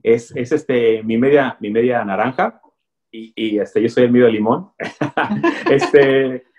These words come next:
e-, es, he-, hemos sido compañeros ya por más de veinticinco años, así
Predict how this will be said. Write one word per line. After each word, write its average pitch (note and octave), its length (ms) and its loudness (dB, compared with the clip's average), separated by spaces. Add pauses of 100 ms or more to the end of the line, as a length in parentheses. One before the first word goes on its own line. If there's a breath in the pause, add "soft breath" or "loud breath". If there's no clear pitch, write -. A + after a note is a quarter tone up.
(180 soft breath)
e-, D#3+ 180 -2
es, - 540 -6
he-, D3+ 240 -2
hemos D#3 160 -4
sido D#3 180 -4
compañeros C3+ 480 -6
ya C3 160 -6
por A#2+ 140 -8
más C3+ 180 -4
de C#3 80 -2
veinticinco C3 520 -4
años, G3 240 -4
así D3 160 -10